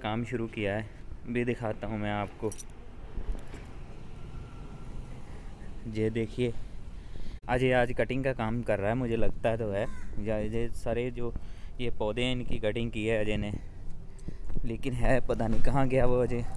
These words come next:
काफ़ी कपड़े उतार दिए ऐसे लगता है, ज़्यादा ही cutting कर डाली उसने।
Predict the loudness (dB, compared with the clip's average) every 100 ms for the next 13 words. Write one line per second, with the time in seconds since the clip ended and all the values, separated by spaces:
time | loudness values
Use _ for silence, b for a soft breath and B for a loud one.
0 | 2 2 -4 -6 0 4 B B -6 -2
1 | 0 2 2 0 0 2 2 2 2 0
2 | 0 0 2 4 4 2 0 -2 -2 -2
3 | -4 -2 0 2 0 2 0 0 0 0
4 | 0 2 0 -2 -4